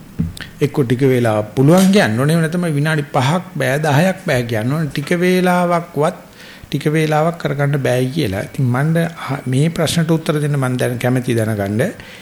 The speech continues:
එක හුස්මක්වත් සතියෙන් බලන්න පුළුවන්ද? නැත්නම් එක චක්‍රයක්වත් හුස්ම රැල්ල බලන්න පුළුවන්ද කියන කතාව කිව්වොත් මං කියලා දෙන්නම්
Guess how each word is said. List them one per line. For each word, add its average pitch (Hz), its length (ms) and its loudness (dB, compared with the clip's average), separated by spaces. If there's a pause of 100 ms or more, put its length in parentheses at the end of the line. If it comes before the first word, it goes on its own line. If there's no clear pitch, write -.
(120)
එක - 340 -4 (100)
හුස්මක්වත් - 1120 0 (600)
සතියෙන් 135 480 -2
බලන්න 123 300 -2
පුළුවන්ද? 107 480 -2 (520)
නැත්නම් 123 280 -2
එක 110 340 -4 (580)
චක්‍රයක්වත් 160 880 0
හුස්ම 135 260 -4
රැල්ල 143 220 0
බලන්න 131 360 -2
පුළුවන්ද 135 460 0 (240)
කියන 127 220 -6
කතාව 123 360 0
කිව්වොත් 160 320 0
මං 147 280 0
කියලා 147 200 0
දෙන්නම් 139 320 0